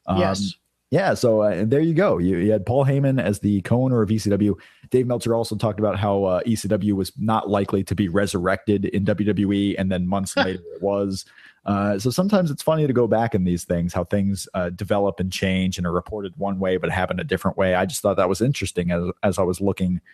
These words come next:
Speaker 1: back at the, uh, March of two thousand one and April of two thousand one, the crazy time it was with W C W, E C W, W W F WrestleMania, and, and least of which, this was also the Steve Austin heel turn.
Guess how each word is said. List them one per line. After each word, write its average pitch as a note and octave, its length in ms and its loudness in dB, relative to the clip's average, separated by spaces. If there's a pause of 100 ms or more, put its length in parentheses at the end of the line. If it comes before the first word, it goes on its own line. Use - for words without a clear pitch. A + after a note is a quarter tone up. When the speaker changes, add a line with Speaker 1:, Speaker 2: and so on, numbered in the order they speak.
(260)
Speaker 1:
back F#2+ 400 0
at G2+ 200 -2
the, F#2+ 180 2
uh, F#2 80 0
March A2 340 2
of G2 100 -2
two A2 140 0
thousand G2+ 340 2
one G2 260 2
and - 120 -2
April G#2 360 0
of E2+ 80 -8
two G2 120 2
thousand F2+ 300 0
one, F#2 260 2 (260)
the G#2+ 80 -2
crazy B2+ 360 0
time A2+ 240 2
it - 80 -4
was A2+ 280 2
with F#2+ 120 -6
W F#2 220 0
C - 120 -4
W, G#2 360 2
E F2 100 0
C E2 160 -6
W, G#2 480 2
W F#2 220 0
W F2+ 280 0
F F2+ 100 -2
WrestleMania, G#2 720 2 (440)
and, A2 120 0
and B2 200 -2 (200)
least F3 360 0
of G#3+ 100 2
which, F3+ 240 0
this G3+ 180 -4
was F#3 120 0
also G3+ 220 0
the D#3+ 100 0
Steve G3 340 0
Austin F3 340 2
heel G3 200 2
turn. G#2+ 360 -2